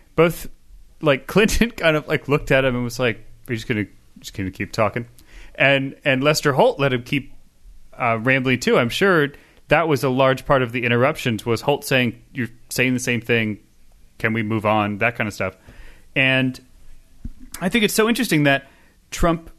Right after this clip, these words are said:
was interrupted so many times, and, like, that's part of his shtick is, like, "I'm just gonna keep talking until I can't talk anymore." But also,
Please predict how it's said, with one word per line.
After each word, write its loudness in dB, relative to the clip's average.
was 0
interrupted 2
so 0
many 0
times, 0
and, 0
like, -2
that's 2
part 0
of -4
his -2
shtick -2
is, -2
like, -4
"I'm 2
just -2
gonna 2
keep -8
talking 0
until -2
I 0
can't -4
talk -2
anymore." -2
But 0
also, 2